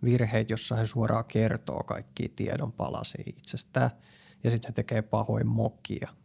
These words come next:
Eli sä mainitsit vaikka noitten kauppapaikkojen sulkemisesta, niin maailman suurin huumausaineiden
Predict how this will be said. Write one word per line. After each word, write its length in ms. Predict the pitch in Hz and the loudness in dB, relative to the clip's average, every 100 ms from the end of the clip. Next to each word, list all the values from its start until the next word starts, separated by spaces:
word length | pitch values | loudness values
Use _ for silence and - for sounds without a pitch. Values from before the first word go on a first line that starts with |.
| - | -6
Eli 320 | 120 113 113 - - - - | -2 0 -2 -6 -20 -20 -2
sä 80 | 110 | 4
mainitsit 420 | 117 117 117 123 | 6 6 4 0
vaikka 300 | 123 113 - | 2 4 6
noitten 260 | 117 110 123 | 6 4 4
kauppapaikkojen 760 | - 123 - - 117 - - 117 | 6 6 6 -2 -4 -2 -2 -2
sulkemisesta, 880 | - 127 120 - 127 - - - 113 | 2 2 2 -2 -4 -4 -8 -2 -2
niin 120 | 113 - - - - | -2 -8 -20 -20 2
maailman 320 | 139 170 156 | 6 8 6
suurin 400 | 131 151 147 120 | 4 4 6 6
huumausaineiden 1400 | 131 131 113 - - - - - - - 127 120 117 - | 6 4 4 2 0 -2 -4 -6 -12 -10 -2 0 0 -4